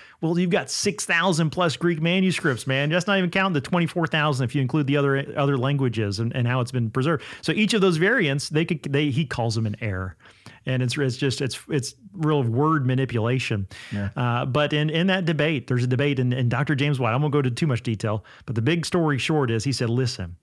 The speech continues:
Speaker 1: if you were to compare a King James Version with a, an N I V, uh, is that distinction bigger than if you took every little textual variant, every little spot, uh, that could be different?" Uh, and he said, "Yeah, actually it is." So meaning,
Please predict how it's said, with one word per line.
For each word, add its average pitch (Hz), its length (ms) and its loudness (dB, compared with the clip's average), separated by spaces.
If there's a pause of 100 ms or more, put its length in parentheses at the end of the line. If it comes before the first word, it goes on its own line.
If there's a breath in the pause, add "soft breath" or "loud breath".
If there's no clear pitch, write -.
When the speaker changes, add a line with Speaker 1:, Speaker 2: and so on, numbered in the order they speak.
(420 loud breath)
Speaker 1:
if 113 100 -2
you 143 80 2
were 196 60 4
to 185 80 2
compare 151 280 2
a 120 60 0
King 165 320 0
James 139 300 2
Version 123 400 2
with 127 340 0
a, 117 480 -2
an 120 180 -2
N 127 140 0
I 117 200 0
V, 101 280 -6 (640 loud breath)
uh, 120 160 -2
is 127 120 2
that 170 220 0
distinction 151 600 0 (280 soft breath)
bigger 165 300 2
than 151 140 2
if 123 100 -2
you 156 80 2
took 131 320 -2
every 147 320 2
little 143 240 2
textual 143 400 -2
variant, 135 440 0
every 151 280 2
little 151 180 2
spot, 143 420 -2 (840)
uh, 139 100 0
that 127 160 0
could 139 140 -2
be 131 100 0
different?" 135 380 -2 (500 loud breath)
Uh, 117 380 -2 (100)
and 123 140 0
he 117 60 0
said, 110 220 -2
"Yeah, 147 160 0
actually 123 360 -2
it 101 80 -4
is." 127 380 -6 (360)
So 107 340 -2
meaning, 127 600 0